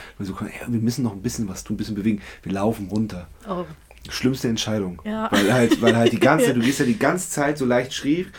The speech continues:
Speaker 1: und
Speaker 2: Mhm.
Speaker 1: bremst die ganze Zeit. Ich hatte, ich hatte wirklich den Muskelkater des Todes. Bin kaum den Tramreiser auf der Bühne hochgekommen oder geschweige denn Treppen. Da war ich wie so ein alter Mann, ey. Das war ganz furchtbar.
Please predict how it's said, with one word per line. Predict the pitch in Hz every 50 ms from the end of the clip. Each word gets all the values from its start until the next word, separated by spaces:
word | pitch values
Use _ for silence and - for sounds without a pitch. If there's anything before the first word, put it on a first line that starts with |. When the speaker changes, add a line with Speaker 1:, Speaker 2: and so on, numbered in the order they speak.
| - -
Speaker 1:
und | - - 95
Speaker 2:
Mhm. | -
Speaker 1:
bremst | - 139 156 180 180 - -
die | 131
ganze | 117 113 110 110 107 101
Zeit. | - 113 107 117 117 - - - - - -
Ich | - 120 143
hatte, | 127 123 117
ich | - - 120
hatte | 131 131 131 117
wirklich | 135 - - -
den | - 120 120 120
Muskelkater | 123 151 170 - - - 131 113 - - 131 127 143 - 127
des | 113 117 - - -
Todes. | - - - 143 147 151 - 285 - - - 339 339 339 -
Bin | - 359 233
kaum | - - - 302
den | - 143 123 117
Tramreiser | 113 131 151 160 131 120 113 107 117 110
auf | 107
der | - 117
Bühne | 113 135 151 147 117
hochgekommen | 104 113 110 - 104 - - 107 95 - 101
oder | 95 -
geschweige | - - - 127 127 131 131
denn | - 214 123
Treppen. | - - 440 139 160 - 254 214 98 - - - -
Da | - 110
war | 113
ich | 131 139 120
wie |
so | 123 135
ein | 139 131
alter | - 101 135 147 139 123
Mann, | 123 127 131 143 151 143
ey. | - - 95 101
Das | 107 107 107 104
war | 110 113
ganz | 113 120 120 -
furchtbar. | 127 131 139 131 - - -